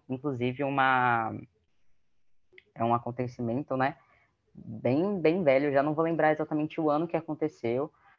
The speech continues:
mas foram jovens de quatorze a dezesseis anos, né, que foram, é, acusados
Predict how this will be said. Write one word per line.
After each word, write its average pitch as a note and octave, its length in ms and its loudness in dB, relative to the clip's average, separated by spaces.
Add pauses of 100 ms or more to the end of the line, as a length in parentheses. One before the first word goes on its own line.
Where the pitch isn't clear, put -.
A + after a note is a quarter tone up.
(180)
mas B2+ 300 2
foram D3+ 260 2
jovens C#3 460 2
de C#3+ 200 -6
quatorze E3 720 2
a F#3+ 100 2
dezesseis E3 540 0
anos, C#3 400 -2
né, C3+ 160 -4
que - 180 -18
foram, C#3+ 920 -2 (840)
é, A#2+ 400 -2
acusados C#3 960 4